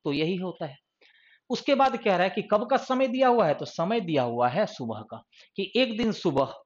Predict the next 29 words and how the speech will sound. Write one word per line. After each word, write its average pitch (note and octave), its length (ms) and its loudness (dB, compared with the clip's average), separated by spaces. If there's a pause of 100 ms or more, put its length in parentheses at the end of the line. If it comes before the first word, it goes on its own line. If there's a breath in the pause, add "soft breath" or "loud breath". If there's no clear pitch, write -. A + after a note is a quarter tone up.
(240)
गणेश F#3+ 460 0
और D#3+ 120 2
शिव F3 240 -2
एक G3 260 -2
दूसरे D#3+ 240 -4
की - 140 -4
ओर F#3 80 0
मुंह C#3+ 260 -2
किए D#3+ 180 -2
हुए F#3+ 140 -2 (140)
थे। F#3+ 80 -14 (400 soft breath)
जहां F#3 460 2 (340 loud breath)
शिव C#4 380 0 (100)
की B3 120 0
परछाई, B2+ 480 -2
किसकी A3+ 280 -6
परछाई, C4 480 -2
शिव F3 340 -2
की D3+ 60 -2
परछाई C3+ 360 -6 (140)
कहां F3 280 0
पर C#4 180 2
रही D4 220 4
है, D#3 200 0 (460 soft breath)
तो F3+ 80 -4
गणेश D#3 640 0
के G#3 420 2
बाईं C3+ 520 -2
ओर A3 420 2